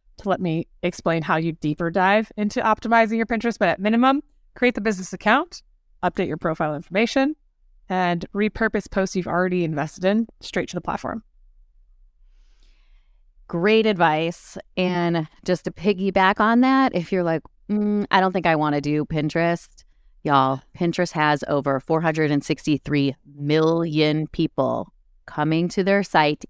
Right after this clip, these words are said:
Speaker 2: each month, creating pins and shopping and looking at pins. And I do wanna remind you, today is, uh, May fifth, and that means Mother's Day is nine days away. Get your pins up. People are searching these. And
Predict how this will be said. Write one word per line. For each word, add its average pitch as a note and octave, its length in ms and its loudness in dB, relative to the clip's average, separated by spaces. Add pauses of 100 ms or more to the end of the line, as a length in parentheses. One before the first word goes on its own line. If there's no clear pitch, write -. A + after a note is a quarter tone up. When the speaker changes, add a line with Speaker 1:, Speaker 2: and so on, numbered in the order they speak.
Speaker 2:
each - 280 -6
month, F3+ 380 0 (500)
creating E3 680 0
pins C#3+ 640 -2
and D3+ 200 -2
shopping D3 540 -2
and D#3 180 0
looking D3+ 300 0
at - 140 -4
pins. D3+ 360 -2 (400)
And G3+ 520 2 (360)
I D#3+ 80 -2
do F3 120 -2
wanna A3+ 200 2
remind D#3 500 0
you, C#3+ 140 -2
today D#3+ 460 0
is, D3 680 -2
uh, C3+ 260 -4
May C#3+ 340 0
fifth, D#3+ 420 0 (800)
and D#3+ 320 -2
that C4 160 4
means F#4 220 0
Mother's F#3+ 320 0
Day D3 240 -2
is D3+ 160 -4
nine D3 300 0
days C#3 200 0
away. C#3 200 -2
Get - 240 0
your A3 120 2
pins F3 360 -2
up. D#3 200 0
People G3+ 380 -4
are E3 140 0
searching E3 600 -2
these. C#3+ 400 -2
And F#3 600 0